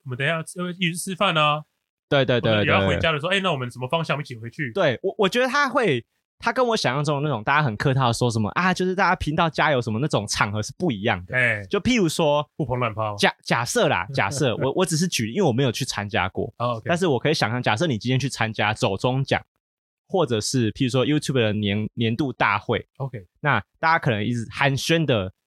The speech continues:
Speaker 2: 的
Speaker 1: 成分比较高。
Speaker 2: 成分非常，非常高。但那样子的聚会是没有这个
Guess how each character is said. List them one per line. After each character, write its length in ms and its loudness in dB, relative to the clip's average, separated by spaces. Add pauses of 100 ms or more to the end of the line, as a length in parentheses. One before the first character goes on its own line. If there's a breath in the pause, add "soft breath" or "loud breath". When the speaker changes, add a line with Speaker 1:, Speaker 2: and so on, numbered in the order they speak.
(120)
Speaker 2:
的 300 4
Speaker 1:
成 180 0
分 0 -
比 40 -4
较 80 2
高。 240 2
Speaker 2:
成 80 2
分 100 0
非 60 4
常， 120 0
非 80 0
常 160 -2
高。 260 -2 (280 soft breath)
但 160 0
那 60 2
样 140 2
子 100 -8
的 100 0
聚 200 -2
会 160 2
是 160 -4
没 140 2
有 100 4
这 120 -4
个 240 -2